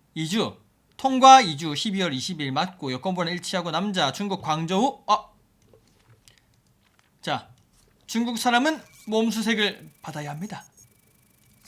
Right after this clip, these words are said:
무작위 수색에 협조해 주시기 바라겠습니다. 탐지기 쪽으로 돌아서시라우. 아, 그 꺼져 있겠지? 벌거숭이 모드가 꺼져 있겠지? 잘못하면은 하, 하. 아, 오케이. 속옷을 입고 있군요.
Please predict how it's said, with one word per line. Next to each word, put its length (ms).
무작위 300
수색에 380
협조해 280
주시기 240
바라겠습니다. 720
탐지기 420
쪽으로 240
돌아서시라우. 680
아, 80
그 120
꺼져 200
있겠지? 340
벌거숭이 540
모드가 360
꺼져 220
있겠지? 380
잘못하면은 600
하, 180
하. 200
아, 200
오케이. 300
속옷을 360
입고 140
있군요. 320